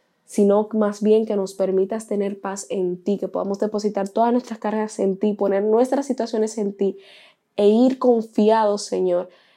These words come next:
en nuestros caminos de que tú, Señor, vas a obrar para bien, independientemente de la situación que estemos atravesando, Padre Celestial.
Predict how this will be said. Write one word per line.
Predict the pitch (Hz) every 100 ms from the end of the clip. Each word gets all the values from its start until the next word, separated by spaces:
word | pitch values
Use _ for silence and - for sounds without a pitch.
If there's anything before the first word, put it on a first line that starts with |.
| _
en | 190 190
nuestros | 190 196 202
caminos | 190 190 190 196
de | 185
que | 185 175
tú, | 175 202
Señor, | 196 185 180
vas | 175 175 175
a |
obrar | 190 180 170 175
para | - 165 160
bien, | 165 165 175 175 _ _ -
independientemente | 196 196 196 196 196 190 196 196 190 196
de | 185
la | 170
situación | 175 - 180 185
que | 185
estemos | 175 175 175 170
atravesando, | 165 165 175 - 180 180 170
Padre | 180 185
Celestial. | 175 175 175 - 165 170